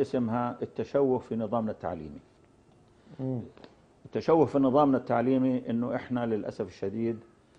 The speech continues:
Speaker 1: دائمًا في ثقافة في مجتمعنا نبحث عن الشهادة.
Speaker 2: مم.
Speaker 1: والشهادة أيًا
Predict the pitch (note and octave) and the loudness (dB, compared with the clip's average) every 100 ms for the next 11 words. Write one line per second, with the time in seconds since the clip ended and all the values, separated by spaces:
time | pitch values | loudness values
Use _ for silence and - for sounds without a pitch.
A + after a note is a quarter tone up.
0 | _ _ _ - - _ - A#2 C#3 B2 | _ _ _ -20 -20 _ 0 4 6 4
1 | B2 - C3 A#2+ - D3 A#2+ G2+ G2+ F2+ | 0 0 -2 0 4 4 4 -2 -6 -6
2 | A2 A#2+ B2+ B2+ B2 C#3 - G#2+ - G#2+ | -2 -2 0 0 0 0 -2 -8 -6 -8
3 | - F2+ F2 D#2+ - - - - - - | -6 -8 -8 -12 -18 -20 -20 -20 -20 -20
4 | - _ - A#2+ A2 - - _ B2 A#2+ | -20 _ -12 -10 -10 -14 -20 _ -4 0
5 | C#3+ D3+ E3+ D3+ - - E3+ E3+ D#3+ D#3+ | 4 6 6 2 -2 -2 0 2 0 0
6 | D#3+ | -2